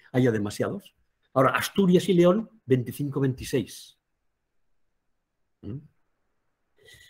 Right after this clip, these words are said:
Zamora, nueve, aquí hay un bajón. Salamanca, diez. Y en el resto de Cáceres, si excluimos, eh, las Urdes, serían quince.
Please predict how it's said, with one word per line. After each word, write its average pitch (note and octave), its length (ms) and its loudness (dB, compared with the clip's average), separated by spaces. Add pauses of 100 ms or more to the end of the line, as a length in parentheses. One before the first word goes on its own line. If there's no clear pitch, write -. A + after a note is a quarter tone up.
(320)
Zamora, D3 380 2
nueve, F3+ 460 4 (360)
aquí G#2+ 160 -8
hay C3 120 -2
un A#2+ 120 0
bajón. F#3 500 -2 (760)
Salamanca, C3+ 880 0 (960)
diez. - 400 0 (960)
Y G3 340 -4 (180)
en D3 120 4
el C#3+ 100 4
resto F3+ 220 0
de F#3+ 100 2
Cáceres, F3 480 -2
si - 220 2
excluimos, C3 840 2 (360)
eh, G2+ 520 -4
las A2+ 200 -4
Urdes, F3 420 2 (720)
serían C3 360 2
quince. A2 360 -4